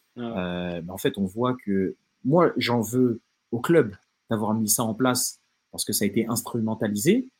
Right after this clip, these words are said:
Speaker 1: D'accord.
Speaker 2: mais j'en veux aussi à Kylian Mbappé parce que lui aussi, bah, t'es en connaissance de cause. Rien ne, rien ne t'oblige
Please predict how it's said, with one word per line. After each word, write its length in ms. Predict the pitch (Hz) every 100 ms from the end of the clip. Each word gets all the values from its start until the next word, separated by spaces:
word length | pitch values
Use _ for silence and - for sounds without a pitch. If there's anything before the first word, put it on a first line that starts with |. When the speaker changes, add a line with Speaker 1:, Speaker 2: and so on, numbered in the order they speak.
| _ _ _
Speaker 1:
D'accord. 200 | - 101
Speaker 2:
mais 80 | 107
j'en 180 | 101 123
veux 160 | 113 127
aussi 280 | 123 -
à 80 | 127
Kylian 400 | 117 131 127 123
Mbappé 320 | 113 110 254
parce 180 | 254 120
que 180 | - 110 -
lui 180 | 113 127
aussi, 380 | 123 120 254 269
bah, 240 | 170 104
t'es 240 | - 117 107
en 200 | 101 - _ -
connaissance 440 | 113 107 117 113
de 80 | 123
cause. 440 | 131 285 147 - _ _ _ _ -
Rien 280 | 127 175 170
ne, 560 | 143 127 123 120 117 - _ _
rien 220 | 107 147 147
ne 200 | 120 113
t'oblige 720 | - 113 117 233 240 127